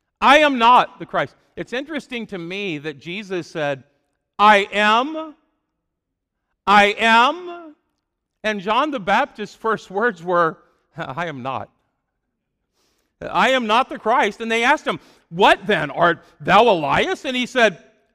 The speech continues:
"I am not. I am not," again, uh, doubling down on, uh, "It's not me. Uh, I am not. Uh, art, art thou the prophet?" And he answered, "No."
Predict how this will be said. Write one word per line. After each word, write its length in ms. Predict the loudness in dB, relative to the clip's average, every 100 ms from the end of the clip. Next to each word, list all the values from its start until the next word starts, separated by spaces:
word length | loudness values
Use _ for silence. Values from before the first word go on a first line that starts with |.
| _
"I 140 | 0 0
am 140 | 2
not. 340 | 2 4 2 -4 _ _ _ _
I 180 | -6 -2
am 120 | 0
not," 220 | 2 4
again, 500 | 4 0 -2 -2 -4 -12 _ -6
uh, 80 | 0
doubling 380 | 2 2 0
down 260 | 4 4 6
on, 320 | 6 6 4 0 -6
uh, 80 | -4
"It's 180 | -2 0
not 240 | 4 4
me. 320 | 4 0 -2 -6 _ 0
Uh, 120 | 2
I 140 | 6
am 160 | 4 6
not. 180 | 4 2 -2 -6
Uh, 80 | 0
art, 240 | 4 4
art 220 | 4 0 0
thou 300 | 0 4 4
the 120 | 2 -4
prophet?" 600 | -4 2 4 4 2 0
And 160 | -4
he 180 | -4 -2
answered, 380 | -2 -2 -6 -4
"No." 880 | 0 4 8 8 6 2 -6 -12